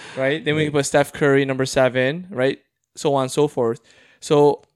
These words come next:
Speaker 1: um, yeah, these are all, these are all, you know, there's a lot of, there's a lot of paid pumping and paid,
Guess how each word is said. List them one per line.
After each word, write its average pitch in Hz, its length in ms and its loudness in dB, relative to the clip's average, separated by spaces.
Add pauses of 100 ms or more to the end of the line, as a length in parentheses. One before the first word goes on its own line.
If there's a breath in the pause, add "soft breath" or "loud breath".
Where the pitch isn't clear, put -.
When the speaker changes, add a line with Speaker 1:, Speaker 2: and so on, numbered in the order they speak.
Speaker 1:
um, 151 560 0
yeah, 202 220 4
these 190 180 -4
are 185 80 2
all, 165 300 4
these 175 180 -6
are 170 60 2
all, 151 460 4
you 147 100 -10
know, 139 220 -4 (120)
there's 147 220 0
a 156 60 -2
lot 151 180 2
of, 156 160 -4 (240 soft breath)
there's 165 140 -10
a 185 40 -4
lot 226 140 0
of 196 80 -8
paid 147 500 -4
pumping 139 520 -6
and 120 180 -8
paid, 135 480 -6